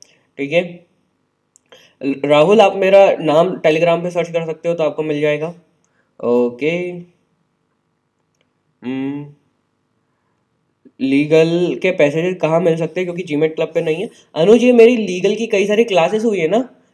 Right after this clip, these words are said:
ल-, अ, legal की मैंने कई सारी classes अभी recently ली है YouTube पे, उसमें आपको legal के passages मिल जाएंगे, ठीक है? ओके, अपोक्षा, अ, अनुष्का, आपको है ना, आरएस Agarwal के कंटेंट list में मिल जाएंगे,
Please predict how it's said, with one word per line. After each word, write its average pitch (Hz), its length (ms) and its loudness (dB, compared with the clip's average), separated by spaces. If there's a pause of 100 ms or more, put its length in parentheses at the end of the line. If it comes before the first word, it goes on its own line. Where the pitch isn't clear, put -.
(120)
ल-, 143 200 -6
अ, 143 200 4
legal 151 340 0
की 196 80 -2
मैंने 202 160 -2
कई 196 180 -4
सारी 196 180 0
classes 180 380 0
अभी 196 220 -2
recently 190 480 -6
ली 190 140 -8
है 196 180 -8 (360)
YouTube 175 340 -2
पे, 185 60 -2
उसमें 180 300 -2
आपको 196 240 0
legal 175 280 -4
के 185 60 -4
passages 147 440 -4
मिल 113 140 -10
जाएंगे, 107 340 -16 (100)
ठीक 135 140 -8
है? 202 200 -4 (400)
ओके, 127 480 0 (360)
अपोक्षा, 175 640 4
अ, 143 500 2
अनुष्का, 160 400 2
आपको 151 500 -2
है 175 80 6
ना, 208 100 2
आरएस 160 320 2
Agarwal 170 360 2
के 190 120 -6
कंटेंट 175 480 -2
list 170 240 -10
में 156 80 -2
मिल 127 140 -6
जाएंगे, 104 360 -8